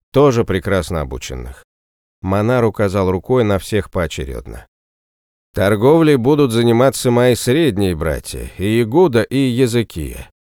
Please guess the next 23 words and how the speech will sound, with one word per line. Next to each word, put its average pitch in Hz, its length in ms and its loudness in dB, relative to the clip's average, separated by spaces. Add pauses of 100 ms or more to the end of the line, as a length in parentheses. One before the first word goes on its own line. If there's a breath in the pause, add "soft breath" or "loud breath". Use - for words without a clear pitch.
(200)
Они 175 280 2
смогут 139 480 0
совместно 110 640 0
с - 100 -8
твоими 98 380 0
людьми 92 460 0
развивать 107 580 0
наш 98 220 -2
торговый 82 480 -4
дом. 62 260 -10 (520)
К - 80 -4
весне 123 440 2
мы 120 160 4
вместе 113 460 0
подготовим 90 640 -2
первый 101 340 0
караван 95 440 0
с - 80 -12
товарами, 110 500 0
который 104 440 -2
отправится 87 680 -4
в - 40 -14
Самкерц". 73 680 -10